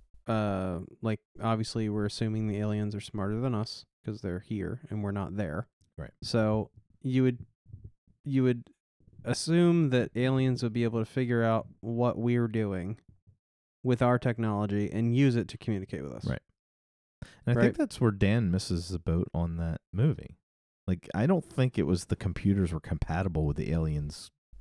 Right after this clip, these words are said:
Speaker 2: ships. I think because they were using our satellites, our guys were communicating through our satellites,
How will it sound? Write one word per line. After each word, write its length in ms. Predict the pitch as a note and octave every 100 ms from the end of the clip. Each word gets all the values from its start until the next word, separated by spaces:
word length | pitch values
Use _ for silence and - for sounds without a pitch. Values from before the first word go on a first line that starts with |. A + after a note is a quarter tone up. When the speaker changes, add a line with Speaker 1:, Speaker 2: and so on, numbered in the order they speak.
| - - - -
Speaker 2:
ships. 520 | - - - - - _ _ _ _ _ _ _ _ _ _ -
I 60 | F#2
think 220 | - G2 - - -
because 380 | - G#2+ F2
they 180 | E2+ G#2
were 100 | G2+
using 380 | F#2+ G2 F#2 E2+
our 100 | D#2+
satellites, 800 | - A2 G#2 E2+ D#2 - - - _ _ - - _ E2+
our 160 | F2+
guys 340 | F2+ F#2 E2+ F2
were 80 |
communicating 880 | - - F2+ G2 F2 - F2 D#2+ D#2+
through 400 | D2 - - E2+
our 120 | C#2+ D2+
satellites, 720 | G2 F2+ C2+ G1+ - -